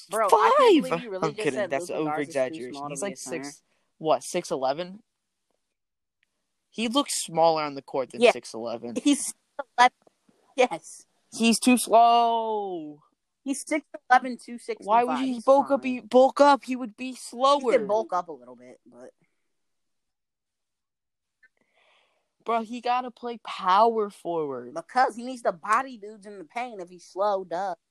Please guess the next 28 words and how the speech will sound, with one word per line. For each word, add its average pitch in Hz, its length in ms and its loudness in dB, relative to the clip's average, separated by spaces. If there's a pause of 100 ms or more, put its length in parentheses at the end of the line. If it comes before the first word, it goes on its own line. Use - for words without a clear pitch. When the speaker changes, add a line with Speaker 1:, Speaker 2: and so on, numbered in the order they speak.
(240)
Speaker 1:
That's 233 400 2
fine. 214 640 0
Twin 214 280 -2
Towers. 202 720 4
Speaker 2:
Bro, 156 160 -4
that's 165 300 -6
gonna 277 200 -12
be 220 140 -8
a 147 100 -6
hell 185 360 -10
of 202 80 -16
a 180 120 -8
tall 185 300 -6
power 180 340 -6
forward, - 380 -20
bro. - 220 -20 (3000)
Facts, 110 380 -20
facts, - 360 -20
facts. - 420 -20 (880)
One 180 140 -4
of 202 60 0
the 214 60 2
most 220 180 0
underrated 196 420 -8
duos 165 280 -8
of 147 100 -18
all 123 160 -14
time. 123 320 -20